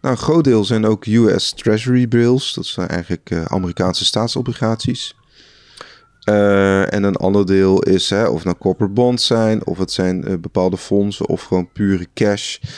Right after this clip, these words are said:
Eh, in ieder geval, zesenzestig komma vier miljard, eh, zit er in de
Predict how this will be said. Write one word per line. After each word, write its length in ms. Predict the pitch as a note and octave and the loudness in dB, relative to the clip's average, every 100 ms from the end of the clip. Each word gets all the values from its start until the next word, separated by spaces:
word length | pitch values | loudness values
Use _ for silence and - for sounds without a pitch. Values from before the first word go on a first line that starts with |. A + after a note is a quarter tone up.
| - - _ _ | -18 -20 _ _
Eh, 340 | - F#2+ F#2+ F#2+ | 0 2 4 2
in 20 | D#2+ | 2
ieder 80 | A#2 B2+ | 2 2
geval, 360 | B2+ A#2 A2 - - - - - | 2 2 2 -4 -20 -20 -20 -16
zesenzestig 840 | - - D3 C#3+ B2 - C#3 - A#2+ | -6 -2 0 0 0 0 0 -2 -4
komma 360 | - A2+ G#2+ - | -2 0 0 -2
vier 320 | - B2+ B2 | -2 2 2
miljard, 720 | G#2+ G2 G#2 G#2+ G2+ - - - | 2 2 2 0 0 -6 -6 -6
eh, 420 | - F#2+ F#2+ F#2 | -2 2 2 0
zit 280 | F2+ A2 - | 0 0 0
er 180 | F#2 - | -2 -6
in 100 | |
de 80 | F2+ | -8